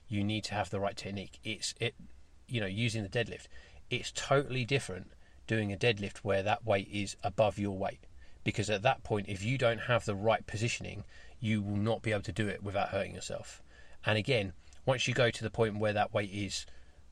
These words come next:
one and a half times your weight, it's different again, and then twice, and then all of these things make a difference. And you're not, unless, unless you're some sort of freak of nature, you're really unlikely to have got to that point within that two-year window.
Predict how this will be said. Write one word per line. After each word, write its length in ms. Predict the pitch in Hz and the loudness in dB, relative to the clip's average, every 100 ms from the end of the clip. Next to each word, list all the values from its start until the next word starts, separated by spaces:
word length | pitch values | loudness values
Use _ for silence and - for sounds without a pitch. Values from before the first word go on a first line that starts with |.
| - - - - | -18 -20 -18 -12
one 200 | 107 117 | 6 6
and 80 | 104 | 6
a 20 | |
half 180 | 101 127 | 4 2
times 220 | - 101 | 2 -2
your 80 | 101 | 0
weight, 100 | 95 | -2
it's 80 | - | -2
different 280 | - 104 98 | -2 0 0
again, 280 | 123 101 95 | 2 0 0
and 120 | 104 | -2
then 100 | 101 | -2
twice, 520 | - 123 104 - - - | 2 4 4 0 -6 0
and 140 | 107 | 0
then 180 | 104 104 - - | 0 -2 -8 -4
all 180 | 123 131 | 0 2
of 60 | 117 | 0
these 180 | 107 | -2
things 200 | - 101 | -4 -6
make 100 | 98 | -6
a 60 | 90 | -2
difference. 320 | 117 95 - | -4 -4 -4
And 100 | 101 | 0
you're 100 | 117 | 2
not, 260 | 123 123 - - - - - - | 2 0 -2 -14 -18 -20 -20 2
unless, 340 | 117 123 - - | 4 4 2 2
unless 340 | 110 120 - | 2 2 2
you're 220 | 120 107 | 0 0
some 160 | - 104 | -2 -4
sort 140 | - | -4
of 60 | 113 | -8
freak 220 | - 110 | -2 -2
of 60 | - | 2
nature, 260 | 107 - | 0 0
you're 80 | 101 | -4
really 340 | 98 113 110 104 | 0 0 2 0
unlikely 380 | 101 104 98 98 | 2 0 -2 -6
to 140 | 113 | -6
have 140 | 92 | -2
got 160 | - 110 | 0 0
to 80 | - | 0
that 140 | 98 | -4
point 300 | - 117 92 - - - - - | -2 -4 -4 -10 -18 -20 -12 -6
within 240 | 101 107 | 0 2
that 160 | 101 - | 2 0
two-year 320 | 113 104 98 | -2 0 0
window. 280 | 135 110 | 0 0